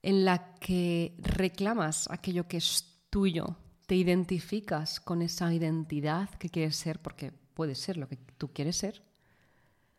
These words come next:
Y, y en esa identificación te conviertes en esa persona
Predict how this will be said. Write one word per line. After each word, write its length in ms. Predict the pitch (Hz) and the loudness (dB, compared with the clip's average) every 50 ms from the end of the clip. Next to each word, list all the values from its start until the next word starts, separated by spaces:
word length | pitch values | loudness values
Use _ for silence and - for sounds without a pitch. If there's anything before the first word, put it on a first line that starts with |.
| _ _ _ _ _ _ _ _ _ _ _ _ | _ _ _ _ _ _ _ _ _ _ _ _
Y, 760 | - 220 202 196 190 185 180 175 170 165 165 160 156 - - - _ _ _ _ _ _ | 2 4 6 6 6 6 6 4 4 2 2 0 -4 -6 -8 -16 _ _ _ _ _ _
y 140 | - 185 196 | 0 4 4
en 60 | 202 | 4
esa 200 | 208 202 254 262 | 4 4 2 2
identificación 840 | 247 226 214 214 202 - 208 196 196 190 180 - 247 226 202 214 254 | 2 2 2 0 -2 -2 0 2 2 2 4 4 4 4 6 4 2
te 80 | - - | -2 -2
conviertes 520 | - 175 165 160 151 160 170 - 202 - 208 | 0 0 2 2 2 0 0 -2 -2 0 0
en 40 | |
esa 200 | 196 196 - 196 | 0 0 -2 -2
persona 680 | 180 190 180 - - 208 202 185 165 - - 294 - | 0 -2 -2 0 2 4 4 4 4 0 -2 -6 -12